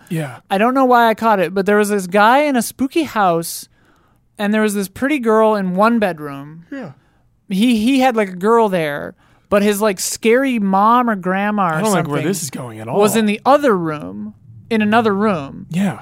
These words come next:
Speaker 2: But she was, like, ghostly or sick or something weird. The tone of the movie is very
Speaker 1: What
Speaker 2: brown,
Speaker 1: the
Speaker 2: you know,
Speaker 1: f-
Speaker 2: dark, nighttime. But he's trying to get it with this girl, but the grandma's in the other room and is like,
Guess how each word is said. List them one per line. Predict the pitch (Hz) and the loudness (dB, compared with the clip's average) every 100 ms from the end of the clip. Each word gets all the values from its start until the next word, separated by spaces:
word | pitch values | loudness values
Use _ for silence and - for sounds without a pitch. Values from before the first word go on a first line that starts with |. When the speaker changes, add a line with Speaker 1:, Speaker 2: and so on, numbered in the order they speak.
| - | -2
Speaker 2:
But | 214 190 | 0 0
she | - 302 | 2 2
was, | 320 240 | 2 2
like, | 233 185 | 0 2
ghostly | 202 285 - 247 208 | 2 2 2 -2 -2
or | 165 | -2
sick | - - 202 - | -4 -2 -2 -2
or | 175 | -4
something | 190 175 170 165 | -2 -2 -2 -2
weird. | 170 151 | -2 -2
The | 160 | -4
tone | - 214 285 330 | -2 0 2 2
of | 277 | 0
the | 254 | 2
movie | 247 226 | 2 2
is | 214 | 2
very | 175 254 | 4 4
Speaker 1:
What | 285 | 4
Speaker 2:
brown, | 214 208 214 214 196 139 | 4 4 4 4 4 2
Speaker 1:
the | 214 | 0
Speaker 2:
you | |
know, | 202 | -4
Speaker 1:
f- | 180 | 0
Speaker 2:
dark, | 202 202 214 | 2 2 2
nighttime. | 196 202 196 196 196 196 - _ _ _ - | -2 -4 -4 -4 -2 -4 -10 _ _ _ 0
But | 214 | 2
he's | 269 330 | 2 2
trying | - 277 | 2 0
to | 226 | 2
get | 226 | 2
it | 220 | 2
with | 208 | 0
this | 190 175 | -6 -6
girl, | 214 320 294 190 165 175 - _ _ _ _ - | 0 2 4 2 0 -4 -12 _ _ _ _ -2
but | 214 214 | 0 0
the | 196 | 0
grandma's | 185 254 311 247 202 | 2 2 2 2 2
in | 202 | 0
the | 196 | 0
other | 220 226 | 2 2
room | 208 185 | 0 -2
and | |
is | 170 | -2
like, | 175 | -4